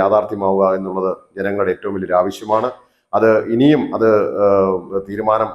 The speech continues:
ഉണ്ടാകാതെ ഇരിക്കാതെ എത്രയും പെട്ടെന്ന് ആ റെയിൽവേ മേൽപ്പാലത്തിൻ്റെ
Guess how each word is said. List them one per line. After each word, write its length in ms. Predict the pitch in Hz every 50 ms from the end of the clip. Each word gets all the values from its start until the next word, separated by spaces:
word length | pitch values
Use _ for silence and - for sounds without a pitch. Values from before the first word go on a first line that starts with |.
| - 101
ഉണ്ടാകാതെ 500 | 98 101 101 104 101 104 104 104 104 98 95
ഇരിക്കാതെ 480 | 95 95 95 - 104 107 101 101 117 135 135 - -
എത്രയും 280 | - - 131 135 143 135
പെട്ടെന്ന് 340 | 127 113 - 110 110 104 101 - - 92
ആ 40 | 101 101
റെയിൽവേ 200 | 98 98 104 104 104 101
മേൽപ്പാലത്തിൻ്റെ 500 | 98 98 - 101 98 98 98 95 98